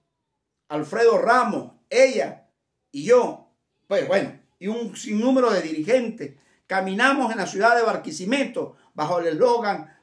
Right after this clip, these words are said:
"Maduro ilegítimo". Y, y le he preguntado a ella, pregunté a Marta Henry Alvear y a muchos, a Pablo Auren, a muchos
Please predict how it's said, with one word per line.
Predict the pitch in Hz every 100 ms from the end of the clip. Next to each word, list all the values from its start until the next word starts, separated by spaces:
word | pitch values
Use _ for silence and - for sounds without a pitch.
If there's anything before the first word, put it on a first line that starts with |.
| _
"Maduro | 156 170 202 233 202 - - -
ilegítimo". | 196 175 151 269 262 185 151 123 - _ _ _ _ _ _ _ _ _ _ _ _
Y, | - 156 151 - _
y | 151
le | 196
he |
preguntado | 208 226 208 214 214
a | 202
ella, | 220 226
pregunté | 202 190 208
a | 208
Marta | 185 196
Henry | 190
Alvear | 170 220 220
y |
a | 214
muchos, | 254 311 - 190 156 -
a | 143 143
Pablo | 165 156 196
Auren, | 262 233 190 143 - _ _
a | 185
muchos | 214 262 254 202